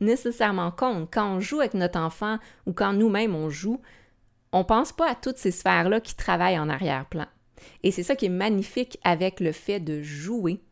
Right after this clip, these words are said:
c'est que le jeu nous permet de nous développer, mais à travers le plaisir.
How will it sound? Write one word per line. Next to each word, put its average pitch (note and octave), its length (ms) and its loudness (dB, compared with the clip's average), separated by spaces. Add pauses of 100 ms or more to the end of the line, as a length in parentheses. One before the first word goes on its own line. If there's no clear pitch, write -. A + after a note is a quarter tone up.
(340)
c'est F3 140 -4
que G#3 100 2
le F3 220 4
jeu F3+ 200 0
nous G#3+ 140 0
permet E3+ 300 -2
de F3 80 0
nous D#3 160 -2
développer, E3+ 760 0 (400)
mais D#3+ 120 0
à D#3+ 60 0
travers F#3 340 2
le E3+ 120 2
plaisir. D#3+ 840 -2